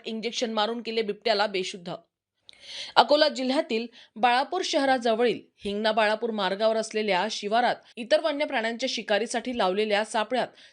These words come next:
चक्क दोन ते अडीच वर्षाचा बिबट्या अडकल्याची घटना एक फेब्रुवारी रोजी उघडकीस आली. सदरच्या घटनेबाबत गावकऱ्यांनी वन विभागाला माहिती देऊन अकोला व बुलढाणा वन विभागाच्या पथकानं बिबट्याची सुखरूप सुटका केली. वन विभागाला बिबट सापळ्यात अडकून पडल्याची माहिती मिळताच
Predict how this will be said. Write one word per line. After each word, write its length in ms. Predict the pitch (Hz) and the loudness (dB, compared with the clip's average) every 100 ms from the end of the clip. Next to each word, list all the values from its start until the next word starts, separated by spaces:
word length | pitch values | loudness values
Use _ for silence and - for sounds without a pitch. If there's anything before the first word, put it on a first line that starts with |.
| - | -8
चक्क 200 | 254 262 | -6 -2
दोन 260 | 285 247 247 | 0 2 2
ते 120 | 262 | 0
अडीच 320 | - 214 214 | 2 0 0
वर्षाचा 400 | 226 220 233 247 | -2 -2 -2 -2
बिबट्या 380 | 208 208 - 214 | -2 -2 2 2
अडकल्याची 420 | 190 208 208 214 | 2 -2 -6 -6
घटना 380 | 202 254 190 147 - - _ | -8 -6 -6 -6 -8 -20 _
एक 220 | 240 311 - | -4 -4 -2
फेब्रुवारी 420 | 262 233 247 254 | -2 2 0 2
रोजी 260 | 226 208 | -2 -2
उघडकीस 460 | 254 185 190 196 196 | -4 -4 -6 -6 -4
आली. 180 | 208 - _ _ | -4 -4 _ _
सदरच्या 440 | - 170 175 175 170 | -12 -6 -6 -4 -4
घटनेबाबत 500 | 180 175 190 208 185 - - - 233 | -4 -4 -2 -2 -4 -8 -20 -14 0
गावकऱ्यांनी 500 | 254 269 294 285 311 | 0 2 -2 -2 -2
वन 180 | 277 226 | -4 -4
विभागाला 500 | 233 220 226 226 240 | -4 -2 0 0 0
माहिती 360 | 214 208 214 | -4 -8 -10
देऊन 260 | 240 226 240 | -2 -2 -2
अकोला 420 | - 196 220 226 - _ _ - | -6 -4 -2 -2 -4 _ _ -6
व 80 | 262 | -4
बुलढाणा 420 | 254 262 262 302 | -4 -4 -2 -2
वन 180 | 294 254 | -2 -2
विभागाच्या 500 | 254 233 233 233 247 | -2 -4 -4 -4 -4
पथकानं 500 | 220 247 254 208 160 - - - | -6 -4 -2 -2 -4 -10 -20 -14
बिबट्याची 440 | 233 214 262 262 | -12 0 0 0
सुखरूप 440 | 262 262 247 226 226 | -6 -6 -6 -8 -6
सुटका 320 | - 196 190 | -8 -4 -4
केली. 260 | 175 170 - _ _ - | -4 -8 -10 _ _ -2
वन 200 | 202 240 | 2 4
विभागाला 460 | 285 339 311 311 311 | 4 4 4 4 4
बिबट 320 | 240 226 277 | 4 2 2
सापळ्यात 460 | - 196 220 247 | 2 0 2 0
अडकून 360 | - 185 190 254 | 2 0 0 -2
पडल्याची 420 | 254 214 220 220 | 0 0 -2 -2
माहिती 340 | 208 196 220 226 | -2 -2 -2 -2
मिळताच 460 | 226 233 165 165 | -2 2 2 0